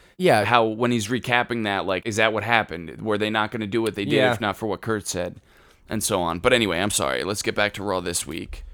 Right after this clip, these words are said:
Speaker 1: Yeah, uh, so Samoa Joe returned, uh, had a really great promo after getting a babyface reaction and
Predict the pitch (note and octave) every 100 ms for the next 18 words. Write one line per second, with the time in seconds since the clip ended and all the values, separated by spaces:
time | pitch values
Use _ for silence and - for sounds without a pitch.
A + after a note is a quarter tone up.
0 | - D3 B2 F#2+ - A#2+ A#2 - B2+ -
1 | D3+ D3+ B2 C#3+ C3+ B2+ C#3 B2 B2 A#2+
2 | A2+ G#2+ G#2+ G2+ F#2+ - G#2 G#2+ A2+ A2
3 | G#2 G2 - B2 A2+ A2 G2+ F#2+ G#2+ G2
4 | F#2+ F#2 F#2 F#2 F2+ F2 F2 E2+ F#2+ G#2+
5 | G#2+ - G#2+ G2+ G2 - F#2 F2+ F2+ E2+
6 | E2+